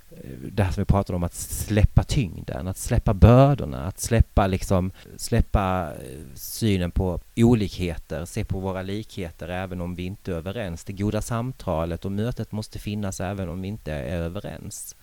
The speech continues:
Och det, där är, där är, ligger liksom det här mänskliga, vår dagliga kamp, liksom, att göra det goda. Sen så var det själva påvens ord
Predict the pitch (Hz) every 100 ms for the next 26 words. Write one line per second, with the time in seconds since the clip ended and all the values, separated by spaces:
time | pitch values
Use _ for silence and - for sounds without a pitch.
0 | - 110 110 113 117 127 113 113 135 123
1 | - 117 110 135 131 107 95 98 - 98
2 | 98 117 95 90 98 117 143 151 - -
3 | 76 - 60 90 117 - 92 101 107 104
4 | 107 104 98 92 - - 58 87 - 92
5 | - 90 87 - 104 92 85 90 101 107
6 | - - - - - - 107 92 90 -
7 | 101 107 92 90 90 - _ - 107 95
8 | - - 104 110 95 85 85 - - -
9 | 135 98 82 82